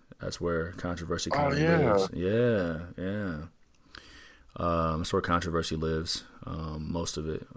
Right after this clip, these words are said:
Speaker 1: white pussy. Um, then my birthday came, and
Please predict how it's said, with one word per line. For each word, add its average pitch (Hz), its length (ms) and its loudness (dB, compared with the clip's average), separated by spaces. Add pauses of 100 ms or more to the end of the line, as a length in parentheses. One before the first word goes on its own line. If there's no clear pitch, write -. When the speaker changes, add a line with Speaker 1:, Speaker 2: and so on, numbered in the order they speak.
(140)
Speaker 1:
white 85 220 -8
pussy. 85 340 -6 (800)
Um, 85 760 2 (540)
then 92 160 -2
my 82 100 0
birthday 117 520 12
came, 120 640 8
and 85 580 4